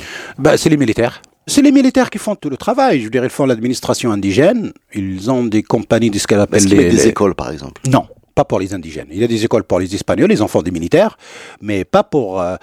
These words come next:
Speaker 1: les premières écoles, euh, côté espagnol, le Sahara, contrairement,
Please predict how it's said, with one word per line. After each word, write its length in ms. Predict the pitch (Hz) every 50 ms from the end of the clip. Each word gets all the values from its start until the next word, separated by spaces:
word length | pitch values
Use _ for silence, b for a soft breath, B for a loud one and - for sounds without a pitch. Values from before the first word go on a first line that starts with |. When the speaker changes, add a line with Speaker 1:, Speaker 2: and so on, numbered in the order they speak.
| B B B
Speaker 1:
les 100 | 123 117
premières 480 | - - - 170 180 165 120 113 101 135
écoles, 520 | 147 - - 175 190 214 240 254 240 185 131
euh, 340 | 90 - 107 101 101 107 98 -
côté 320 | - 151 - - 160 143
espagnol, 460 | 127 - - - 139 135 139 139 131 123
le 80 | 123
Sahara, 560 | - - 131 - - 117 120 151 202 233 226
contrairement, 680 | - - 139 117 - - - 123 - 120 135 135 123 101